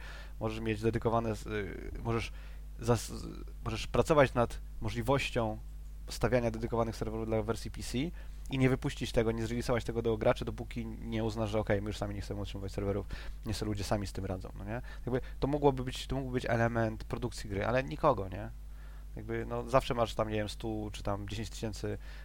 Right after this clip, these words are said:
e, hardkorowych g-, graczy, fanów konkretnej gry i oni będą płakać, ale znakomita większość graczy ma w pompie to, już dawno przestała w to grać.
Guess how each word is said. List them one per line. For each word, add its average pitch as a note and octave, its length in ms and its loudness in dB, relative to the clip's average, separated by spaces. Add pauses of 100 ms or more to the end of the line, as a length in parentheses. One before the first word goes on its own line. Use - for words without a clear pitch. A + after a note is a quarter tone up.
e, G#2 100 -4
hardkorowych G#2+ 500 2
g-, G#2 340 -4
graczy, G#2+ 340 4
fanów G#2 320 -2
konkretnej G#2+ 440 -2
gry G#2 160 0
i G#2+ 40 0
oni G2+ 120 -2
będą G#2 220 -4
płakać, - 460 0 (380)
ale A2 160 2
znakomita A#2 440 2
większość A#2 280 -4
graczy A#2+ 300 -2
ma A#2 380 -2 (300)
w - 80 -12
pompie G#2 340 -2
to, F#2+ 160 -6
już F#2+ 120 -6
dawno G#2+ 180 0
przestała G#2 280 -4
w - 60 -6
to G#2 80 -4
grać. - 300 -6